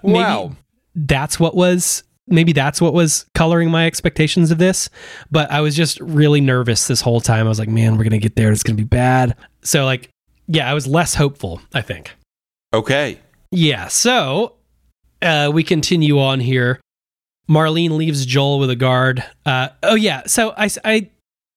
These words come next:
Speaker 1: Marlene says she's willing to kill Ellie, uh, a quote-unquote, "at great personal cost," which I was not buying from her.
Speaker 2: No, me either.
Speaker 1: Yeah, like, she,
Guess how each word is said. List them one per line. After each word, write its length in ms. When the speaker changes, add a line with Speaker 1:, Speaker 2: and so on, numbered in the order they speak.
Speaker 1:
Marlene 560
says 220
she's 240
willing 340
to 400
kill 260
Ellie, 420
uh, 280
a 80
quote-unquote, 540
"at 220
great 320
personal 440
cost," 520
which 340
I 220
was 180
not 240
buying 280
from 180
her. 240
Speaker 2:
No, 400
me 300
either. 240
Speaker 1:
Yeah, 140
like, 260
she, 520